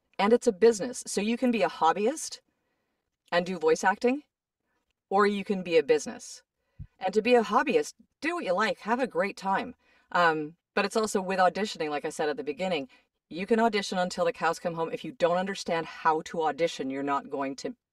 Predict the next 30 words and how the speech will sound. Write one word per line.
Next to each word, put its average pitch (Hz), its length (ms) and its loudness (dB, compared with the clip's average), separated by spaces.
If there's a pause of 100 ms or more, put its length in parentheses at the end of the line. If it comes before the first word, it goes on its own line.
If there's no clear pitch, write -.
you're 185 180 -6
just 262 140 0
gonna 320 140 -2
get - 120 -2
frustrated. - 640 -4 (800)
So 165 440 6 (800)
coach, - 560 0 (220)
find 214 400 2
workout 202 500 0
groups. 233 500 -2 (200)
There's 214 180 -2
loads 196 500 6
of 214 140 2
workout 185 360 0
groups 180 300 -6
online 160 420 0
that 160 120 0
are 262 80 0
free 208 420 0
or 175 160 6
really, 190 300 -2
really 175 240 -2
low 147 220 0
cost, 143 360 -2
like 262 140 -4
twenty, 175 240 -8
twenty-five - 440 -6
bucks - 220 -6
a - 60 -16
class, - 320 -6